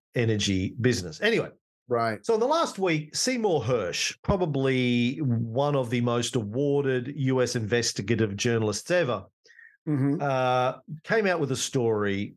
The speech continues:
Speaker 1: where he said, um, based on his source, an anonymous source, and we'll get into that,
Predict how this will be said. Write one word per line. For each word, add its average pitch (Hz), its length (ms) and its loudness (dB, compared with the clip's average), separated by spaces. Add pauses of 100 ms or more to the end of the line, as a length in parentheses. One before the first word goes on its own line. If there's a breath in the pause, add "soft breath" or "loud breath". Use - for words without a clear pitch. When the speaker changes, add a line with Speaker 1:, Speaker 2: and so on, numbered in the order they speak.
(120)
Speaker 1:
where 117 920 0
he 123 300 0
said, 117 580 0 (100)
um, 104 680 0 (680)
based 151 320 -2
on 120 280 0
his 190 260 0
source, 175 640 -2
an 143 100 0
anonymous 135 480 0
source, 127 320 0
and 131 80 0
we'll 117 100 -2
get 120 180 2
into 117 180 0
that, 104 280 0